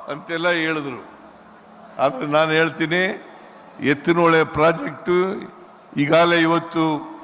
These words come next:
ನೂರ ನಲವತ್ತೆಂಟು ಕೋಟಿ ಎಂಬತ್ತು ಲಕ್ಷ, ನೂರ ನಲವತ್ತೆಂಟು ಕೋಟಿ ಎಂಬತ್ತು ಲಕ್ಷ ಖರ್ಚು ಮಾಡಿ ಇಲ್ಲಿಗೆ ಮೊನ್ನೆ ಕ್ಯಾಬಿನೆಟ್ ಮೀಟಿಂಗ್‌ನಲ್ಲಿ ಅನುಮೋದನೆಯನ್ನು ಕೊಟ್ಟಿದ್ದೀವಿ,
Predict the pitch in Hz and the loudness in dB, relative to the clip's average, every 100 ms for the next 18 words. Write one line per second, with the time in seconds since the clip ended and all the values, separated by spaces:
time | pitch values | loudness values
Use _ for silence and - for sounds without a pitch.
0 | - - - - 135 175 175 170 160 165 | -20 -20 -20 -6 2 4 4 2 0 0
1 | 170 175 - 170 160 - 160 147 - 165 | 0 -2 -4 -6 -6 -8 -12 -12 -10 -4
2 | 175 175 175 160 160 160 165 - 156 151 | -4 -4 -6 -6 -6 -6 -6 -6 -6 -6
3 | 147 - 156 127 - - - - - - | -6 -4 -2 -2 -6 -16 -20 -20 -20 -18
4 | 123 147 160 156 151 143 151 156 143 - | -10 -4 0 0 0 -4 -4 -6 -8 -10
5 | 147 135 143 120 - 143 147 139 135 131 | -10 -8 -12 -12 -10 -8 -6 -6 -6 -6
6 | 135 107 139 123 120 - - 113 - - | -8 -8 -10 -8 -8 -10 -8 -8 -8 -16
7 | - - - - - - 165 - 175 185 | -20 -20 -20 -20 -10 -2 -2 0 0 2
8 | 185 196 220 240 - - - - - - | 4 4 2 -2 -12 -20 -20 -20 -20 -20
9 | - - 147 190 190 185 165 127 320 175 | -20 -14 -8 -4 0 2 0 -4 -6 0
10 | 202 185 147 - - - - 165 190 202 | 2 2 -2 -10 -20 -20 -2 2 4 2
11 | 190 - 190 180 185 185 180 175 160 - | 0 -2 -8 -6 -8 -4 -2 -2 -4 -8
12 | - - - - - - - - - - | -20 -20 -20 -20 -20 -20 -20 -20 -20 -20
13 | - - - - 147 180 208 214 202 202 | -20 -20 -20 -4 0 2 4 4 4 2
14 | 196 185 196 170 202 202 185 151 | 2 0 0 0 0 2 2 0